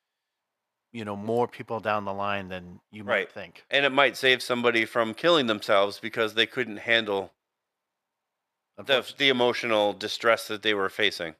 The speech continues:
Speaker 1: Right, and, and just the, the overall pressure of,
Speaker 2: So.
Speaker 1: you know, dealing with that. But, yeah, man, I think, um, I know it was a hard topic, but, you know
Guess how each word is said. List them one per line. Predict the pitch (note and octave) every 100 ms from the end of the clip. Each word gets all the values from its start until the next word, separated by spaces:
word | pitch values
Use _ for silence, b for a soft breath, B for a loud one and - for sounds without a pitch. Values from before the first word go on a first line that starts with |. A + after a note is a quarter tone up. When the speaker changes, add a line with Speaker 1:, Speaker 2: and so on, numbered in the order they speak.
| -
Speaker 1:
Right, | G#2+ -
and, | A2+ A2+ -
and | - A2+
just | A2+ -
the, | A#2 A2 G2+
the | A2
overall | A2 A2 A2+ G#2+
pressure | - B2 - A2 F#2
of, | F2+ F2 - _
Speaker 2:
So. | - G2
Speaker 1:
you | F2+
know, | F#2 _ _ _
dealing | A2+ A#2 G2+
with | F#2
that. | F2+ F2 _ -
But, | G#2+ - _ b b b b _ _ _ _
yeah, | A#2+ C#3+
man, | B2 B2+ -
I | G#2
think, | - B2+ -
um, | A#2+ A#2 A2+ F#2+ _ _ _ _ _ _ _ _ _ _ _ _ _ _ G#2
I |
know | A2+ A#2
it | A#2+
was | A#2
a |
hard | A2 B2
topic, | A2+ C3+ C3+ A2+
but, | A2+ G#2+ -
you | A2+
know | A2 G#2+ G#2